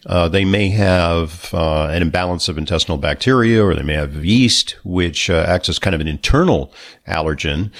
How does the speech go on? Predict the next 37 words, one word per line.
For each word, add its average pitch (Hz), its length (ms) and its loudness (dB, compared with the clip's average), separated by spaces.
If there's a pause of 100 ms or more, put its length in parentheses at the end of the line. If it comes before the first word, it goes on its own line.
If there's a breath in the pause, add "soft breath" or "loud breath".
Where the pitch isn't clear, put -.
(480 loud breath)
Uh, 110 160 2
also, 175 320 2
foods 208 280 0
play 101 200 0
a 85 40 0
major 82 280 -2
role. 80 220 0
And, 101 240 0
uh, 117 100 -2
food 185 340 0
testing 113 480 2
for 101 220 0
allergies 98 320 2
is 85 100 -2
very 113 180 2
pro-, 110 300 -4 (160)
very 131 160 2
problematic 78 680 -2
because, - 320 0
yes, 104 260 2
you 95 80 0
can 95 300 0
test 87 280 0
for 82 100 -4
things 85 300 0
that - 180 -4
will 87 80 -2
cause 82 340 0
you, 80 260 0
uh, 76 120 0
life-threatening 82 640 -2
anaphylactic 80 680 -2
reaction, 78 560 -2
you 76 80 -4
know, 73 80 -4
like 71 240 -6
peanuts, 87 640 0